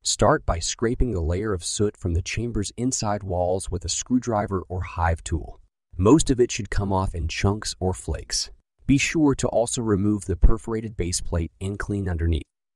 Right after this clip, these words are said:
Then fill a bucket with hot water and a cup of white vinegar or baking soda. Cover the air tube to the bellows with tape or plug it with a cork. Then tie the smoker up with twine so it is suspended in a bucket with the bellows out of the water.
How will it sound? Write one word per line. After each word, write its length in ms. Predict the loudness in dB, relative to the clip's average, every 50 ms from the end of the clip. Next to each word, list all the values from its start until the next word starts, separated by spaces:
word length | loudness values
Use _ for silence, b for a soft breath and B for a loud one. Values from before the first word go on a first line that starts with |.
| _
Then 240 | 0 4 4 4 4
fill 300 | 2 -2 0 0 0 0
a 60 | 0
bucket 340 | -2 0 -2 -2 -2 -4 -6
with 140 | -2 4 4
hot 260 | 4 4 4 -4 -2
water 340 | -2 0 0 0 0 -2 -4 -4
and 80 | -4 -4
a 80 | -4
cup 260 | -4 -4 -6 -4 -2 -2
of 100 | -4 -2
white 320 | 0 0 0 0 0 -2
vinegar 380 | -2 -2 -2 -2 0 -2 -2 -2
or 140 | -2 -4
baking 380 | -2 -2 -2 -2 -2 -2 -2 -2
soda. 360 | -2 -2 -4 -4 -6 -12 -14 _ _ _ _ _ _ _ _ _ _ _
Cover 260 | 2 2 2 4 2 2
the 160 | 0 0 0
air 140 | 0 -2 -2
tube 320 | -2 -2 -2 -2 0 2
to 100 | 2 2
the 80 | 4 4
bellows 460 | 2 2 2 2 2 0 0 0 0
with 160 | 0 0 2
tape 300 | 4 2 2 2 2 0 -2 0 0
or 80 | -2 2
plug 340 | 8 8 8 8 8 4 2
it 80 | 0
with 160 | -2 -2 -4
a 60 | -4 -4
cork. 400 | -4 -4 -6 -6 -10 -18 -18 -18 -18 _ _ _ _ _ _ _ -6 2
Then 280 | 4 4 4 4 4
tie 260 | 2 2 2 2 -2
the 100 | -2 -2
smoker 420 | -2 0 0 0 -2 -2 -4 -8 -6 -2
up 180 | -2 -2 -2
with 160 | -4 -8 -6
twine 480 | -6 -4 -2 0 0 0 2 0 0 -2 -2
so 180 | 0 2 2 2
it 60 | 2
is 100 | 0 -2
suspended 580 | -2 0 0 0 0 2 0 0 0 0 -2 -4
in 140 | -2 -2
a 60 | -2 0
bucket 420 | 0 0 -2 -2 0 -4 -6 -4
with 160 | -6 -6 -6
the 80 | -6 -6
bellows 500 | -4 -2 -4 -2 -2 -2 -2 -2 -4 -6 -4
out 160 | -2 -2 0 0
of 100 | 0 -2
the 80 | -2
water. 420 | -2 -2 -2 -4 -4 -8 -14 -18